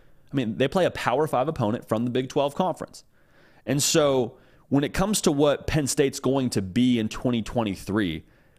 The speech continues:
every opinion that's positive about Penn State sounds somewhat similar in the sense that, well, Drew Aller's gonna take the offense to new heights. Well, we've seen what it was with Sean Clifford, but what is it with Drew Aller? And I don't think that's unfair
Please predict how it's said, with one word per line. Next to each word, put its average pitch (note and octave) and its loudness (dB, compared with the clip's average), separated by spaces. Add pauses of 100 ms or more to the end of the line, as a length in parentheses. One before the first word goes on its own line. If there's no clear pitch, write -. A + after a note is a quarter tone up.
(680)
every F3 2
opinion D#3+ 0
that's A#2 -2
positive C#3 -2
about B2 0
Penn B2+ -2
State B2+ -2 (480)
sounds B2+ -2
somewhat B2+ 0
similar C3+ 0
in B2 0
the A2 0
sense A2+ -2
that, - 0
well, C#3 2
Drew A#2+ 0
Aller's A2+ 0
gonna G#2 0
take F#2 -2
the G2 0
offense F#2 -2
to F2+ -8
new E2+ -4
heights. E2+ -8 (600)
Well, E3 4
we've F3 2
seen A3 0
what D#3 2
it A#2 0
was A#2 2
with G#2 -2
Sean G2+ -2
Clifford, G#2 -2
but G2 0
what C#3+ 2
is A2 0
it G2+ -2
with G2 -4
Drew F#2 -6
Aller? E2 -4
And G2+ 0
I B2 0
don't C#3+ 0
think D3+ -2
that's B2+ -2
unfair A#2+ -2